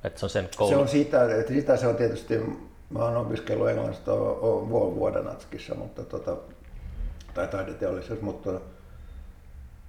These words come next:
Speaker 2: mutta se, se tietysti näiden näyttelyiden rakentaminen ja sitten joku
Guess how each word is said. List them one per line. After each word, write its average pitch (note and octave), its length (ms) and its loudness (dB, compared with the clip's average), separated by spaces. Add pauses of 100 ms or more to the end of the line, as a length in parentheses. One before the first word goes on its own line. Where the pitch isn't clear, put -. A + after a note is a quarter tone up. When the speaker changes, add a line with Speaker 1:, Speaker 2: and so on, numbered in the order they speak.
(300)
Speaker 2:
mutta A2 440 2
se, G#2+ 400 2
se F#2+ 120 -4
tietysti C3 540 -2 (500)
näiden A2+ 300 -2
näyttelyiden G#2+ 640 0
rakentaminen G2 920 -2
ja - 60 -6
sitten G2+ 420 -4
joku - 540 -2